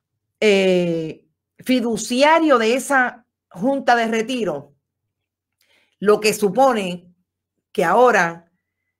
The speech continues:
la Junta de Retiro de la Universidad de Puerto Rico puede ir en contra de la Junta de Síndicos,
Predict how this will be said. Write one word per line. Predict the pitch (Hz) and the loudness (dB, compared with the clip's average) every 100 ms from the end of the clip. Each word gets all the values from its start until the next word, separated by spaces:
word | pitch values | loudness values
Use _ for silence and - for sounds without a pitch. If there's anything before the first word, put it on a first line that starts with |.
| _ | _
la | - 175 | -6 -4
Junta | 160 262 311 285 | -2 -2 0 2
de | 269 | 2
Retiro | 240 214 269 254 | 2 0 2 2
de | |
la | 233 | 2
Universidad | 220 208 180 220 | 0 0 0 -2
de | 233 | 0
Puerto | 240 240 | -2 -4
Rico | 233 262 220 | -6 -4 -4
puede | 220 240 | -2 0
ir | 240 247 | 0 0
en | 226 220 | -2 -2
contra | - 262 277 269 262 233 | 0 0 0 -2 0 2
de | 220 | 2
la | 202 175 | -2 -2
Junta | 220 254 254 247 220 - | -6 -6 -6 0 0 0
de | 190 202 | -2 -2
Síndicos, | - - 262 233 175 151 120 92 - - - | -2 -4 -2 -2 -2 -4 -8 -12 -16 -20 -20